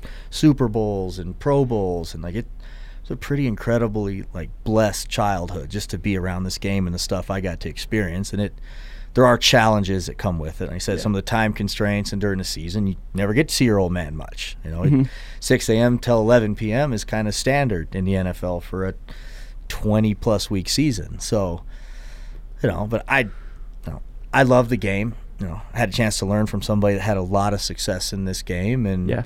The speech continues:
Speaker 1: you know, at the end of the day, I'd say from his perspective, he's always been dad first and foremost.
Speaker 2: Yeah.
Speaker 1: And, you know, when he comes to our practices, comes to our games, you know, give him a, "Hey, you wanna come, you wanna come talk to the guys? You wanna sit in meetings?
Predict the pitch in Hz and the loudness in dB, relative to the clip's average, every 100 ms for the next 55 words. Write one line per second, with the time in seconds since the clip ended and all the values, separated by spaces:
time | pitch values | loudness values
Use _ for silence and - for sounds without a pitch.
0 | - - - 80 - - 127 110 113 147 | -6 -12 -8 -6 -4 0 2 6 6 6
1 | 123 104 95 98 101 - 98 90 120 113 | 4 2 2 2 2 0 -4 2 2 2
2 | 95 - 107 98 92 - 127 104 104 95 | -2 -4 -2 -2 -2 0 2 4 4 2
3 | 82 98 90 92 98 95 90 - - 110 | 0 -2 0 2 2 2 -2 -8 -2 0
4 | 95 - 90 98 98 82 82 101 - 90 | 0 -2 -4 0 0 -2 0 2 2 0
5 | 87 - - - - 113 110 139 139 127 | -4 -6 -12 -12 -6 0 4 4 6 6
6 | 110 127 131 110 107 - - 101 - 120 | 8 6 8 4 4 2 -2 0 2 2
7 | 101 104 120 98 101 113 110 110 131 113 | 4 6 6 4 2 2 2 2 4 4
8 | 104 139 113 117 - - 131 135 143 143 | 0 0 0 -2 -4 -6 -2 0 2 4
9 | 143 127 127 135 143 123 139 - 147 131 | 2 2 2 4 4 4 2 4 4 6
10 | 127 139 135 135 139 - | 6 4 4 0 -2 -4